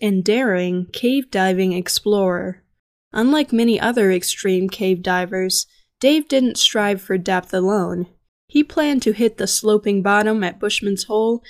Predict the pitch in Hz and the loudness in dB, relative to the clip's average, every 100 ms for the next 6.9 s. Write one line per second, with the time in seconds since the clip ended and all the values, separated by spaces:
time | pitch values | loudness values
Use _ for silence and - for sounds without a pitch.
0 | - - 226 226 190 240 294 - 190 196 | -12 -2 2 2 2 0 0 -2 -2 0
1 | 208 247 277 320 294 208 190 190 185 185 | 0 0 0 -2 -2 0 2 2 -2 -2
2 | 190 180 208 196 185 180 180 - 214 202 | -6 -4 -4 -2 -4 -4 -4 -2 -2 -2
3 | 180 185 185 _ - 214 196 196 - 185 | -6 -6 -10 _ -6 0 2 0 0 0
4 | 190 254 320 214 208 190 202 254 196 185 | 2 2 2 4 6 6 4 2 0 -2
5 | - 254 294 185 185 196 - 180 180 196 | -2 0 0 0 0 0 -2 -2 0 0
6 | 277 277 - 180 - 185 180 180 196 | 0 0 0 0 0 -2 0 -2 -4